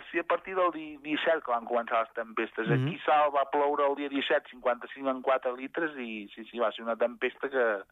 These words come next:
Speaker 1: molt forta. En canvi, a, a l'al-, a l'altre punt de la ciutat, a, a Palau, va ser onze litres, però va haver inundacions aquí als carrers,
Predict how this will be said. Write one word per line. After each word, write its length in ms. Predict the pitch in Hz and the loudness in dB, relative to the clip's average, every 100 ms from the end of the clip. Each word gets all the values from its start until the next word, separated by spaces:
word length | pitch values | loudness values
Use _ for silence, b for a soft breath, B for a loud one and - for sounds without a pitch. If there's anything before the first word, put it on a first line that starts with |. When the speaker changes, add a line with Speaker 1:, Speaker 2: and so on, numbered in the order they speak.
| B B B B B B | B B B B B B
Speaker 1:
molt 180 | 135 127 | 0 2
forta. 720 | 135 135 - 170 175 - - - _ _ - B B B B B _ _ - | 2 2 2 0 2 0 -2 -12 _ _ -20 B B B B B _ _ -8
En 100 | 117 | 2
canvi, 340 | 131 139 139 | 2 2 2
a, 120 | 139 127 | 6 6
a 160 | 71 110 | 6 4
l'al-, 340 | 135 139 95 - | 6 4 2 2
a 360 | 85 73 98 | 2 4 4
l'altre 280 | 135 139 135 | 4 2 -2
punt 220 | - 143 | -2 0
de 80 | 131 | 2
la 100 | 131 | 2
ciutat, 420 | - 127 135 131 | 0 0 2 2
a, 240 | 123 117 113 - | 2 4 2 2
a 80 | 123 | 0
Palau, 340 | - 123 120 | 2 4 4
va 100 | 117 110 - - - | 2 0 -4 -14 0
ser 100 | 123 | 2
onze 280 | 120 120 117 | 2 2 0
litres, 360 | 120 120 160 156 - | 0 -2 -2 0 0
però 240 | 110 107 | 2 4
va 80 | 113 | 4
haver 180 | 113 120 | 4 4
inundacions 680 | 123 123 120 117 110 120 117 | 0 -6 0 0 0 -4 -2
aquí 240 | 113 110 110 | -2 0 -2
als 160 | 107 | -4
carrers, 440 | - 113 104 98 | 0 -2 0 -6